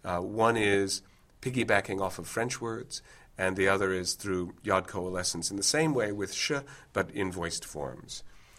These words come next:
So a word l-, that ends in S I O N, uh, depending on the context, may be shun or jeune.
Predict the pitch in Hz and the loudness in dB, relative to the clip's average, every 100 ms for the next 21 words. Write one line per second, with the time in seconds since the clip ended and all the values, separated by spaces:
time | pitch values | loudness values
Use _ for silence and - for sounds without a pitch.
0 | - - - 101 92 92 87 - - - | -20 -6 0 2 2 2 -4 -12 -20 -20
1 | - _ - - 104 107 107 101 92 101 | -20 _ -20 -8 -4 2 4 4 2 -2
2 | 98 - - 98 92 107 104 101 92 90 | -4 -6 -2 0 2 2 2 2 0 -2
3 | - - 92 92 92 95 90 87 90 101 | -8 -4 0 0 2 2 2 2 2 2
4 | 113 147 160 - - - - - 85 85 | 2 -4 -12 -16 -20 -20 -20 -10 -4 -2
5 | 87 87 - - - - - - 107 107 | -4 -8 -18 -20 -20 -10 -10 -4 0 2
6 | 104 101 98 95 98 98 92 - - - | 2 2 2 2 0 -4 -4 -8 -20 -6
7 | 107 107 110 95 - - 107 98 98 95 | -2 -2 -2 -2 -4 -6 -2 0 0 -4
8 | 95 - - - - 120 120 123 - - | -6 -10 -8 -4 -2 -2 -4 -8 -12 -16
9 | - 92 92 92 92 82 82 131 | -6 -2 -2 0 0 0 0 -6